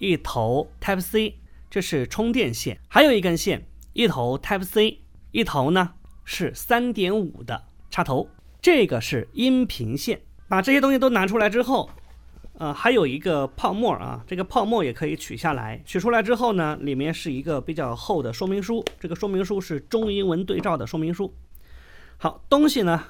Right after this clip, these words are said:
就是这么多。然后接下来我们来看一下这个耳机。我们把这个充电盒拿过来，在充电盒的右侧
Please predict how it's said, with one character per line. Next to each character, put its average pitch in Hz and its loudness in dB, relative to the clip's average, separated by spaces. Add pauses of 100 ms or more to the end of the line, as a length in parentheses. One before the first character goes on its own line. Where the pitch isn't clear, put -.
就 202 0
是 127 -2
这 175 -2
么 151 2
多。 185 0
然 185 0
后 220 2
接 190 -4
下 220 4
来 170 2
我 151 0
们 139 0
来 143 -2
看 147 -4
一 123 -8
下 120 -6
这 147 -4
个 113 -6 (160)
耳 131 -4
机。 175 -8 (140)
我 151 0
们 208 4
把 165 2
这 180 -2
个 175 -2
充 226 0
电 214 4
盒 143 0
拿 135 0
过 147 0
来， 113 -2 (320)
在 156 2
充 240 0
电 226 2
盒 147 -2
的 175 2
右 208 4
侧 - -2